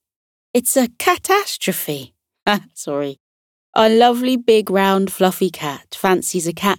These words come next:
nap, but she just can't get comfy. Thankfully, she bumps into a wise hedgehog, and with her help,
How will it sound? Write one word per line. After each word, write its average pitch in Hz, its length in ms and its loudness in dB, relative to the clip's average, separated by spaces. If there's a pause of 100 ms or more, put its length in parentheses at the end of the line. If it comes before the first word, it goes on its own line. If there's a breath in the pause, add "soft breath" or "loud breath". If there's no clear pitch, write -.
nap, 135 240 -12 (160)
but - 140 0
she 247 440 2
just - 380 -6
can't 277 640 0 (120)
get 196 300 2 (220)
comfy. 139 720 -4 (920)
Thankfully, 202 760 0
she - 180 -2
bumps 196 440 0
into 170 280 0
a 165 60 4
wise 165 480 0
hedgehog, 160 600 -8 (340)
and 196 140 4
with 285 200 2
her 262 260 2
help, 190 500 -2